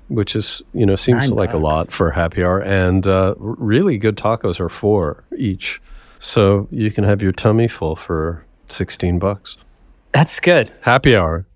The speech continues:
Speaker 2: I had a glass of wine during happy hour in New York City that cost twenty dollars.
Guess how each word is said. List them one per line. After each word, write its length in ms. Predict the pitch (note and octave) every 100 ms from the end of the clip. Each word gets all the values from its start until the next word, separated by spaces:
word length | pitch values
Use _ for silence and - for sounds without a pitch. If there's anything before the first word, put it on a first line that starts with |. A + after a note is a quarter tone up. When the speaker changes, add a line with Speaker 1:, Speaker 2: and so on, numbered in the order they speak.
| - -
Speaker 2:
I 40 |
had 140 | - F#3+
a 60 |
glass 300 | D3+ B2+ -
of 60 | A#2
wine 200 | A#2 A2
during 240 | A2 G#2+
happy 340 | G#2 G#2+ G2+ G#2
hour 160 | G#2 G2+
in 100 | G#2
New 60 |
York 180 | G2+ G2
City 200 | - G2
that 80 | F#2
cost 240 | - F#2 -
twenty 240 | G2+ G2
dollars. 500 | F#2+ F#2+ G2 -